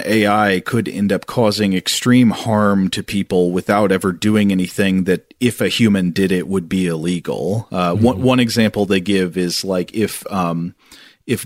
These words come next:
Speaker 1: Google were to suddenly change its Google Maps algorithm so that it routed all of the city's traffic through your neighborhood,
Speaker 2: <laughs>
Speaker 1: like,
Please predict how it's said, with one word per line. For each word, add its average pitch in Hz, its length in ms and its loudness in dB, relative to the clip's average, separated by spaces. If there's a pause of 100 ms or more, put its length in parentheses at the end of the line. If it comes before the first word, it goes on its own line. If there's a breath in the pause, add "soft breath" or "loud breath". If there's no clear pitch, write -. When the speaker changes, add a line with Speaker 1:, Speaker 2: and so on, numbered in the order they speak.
(140)
Speaker 1:
Google 110 800 4
were 104 220 2
to - 160 -4
suddenly 107 560 2
change 104 500 2
its 98 200 -2
Google 101 380 2
Maps 90 440 0
algorithm 120 960 4
so 104 400 4
that 95 240 2
it 101 180 -2
routed 98 520 0
all 95 340 4
of 92 120 -4
the 98 80 -4
city's 95 360 -2
traffic 92 560 -2
through 98 280 0
your 92 280 2
neighborhood, 117 840 2 (240 loud breath)
Speaker 2:
<laughs> 110 240 0
Speaker 1:
like, 101 220 2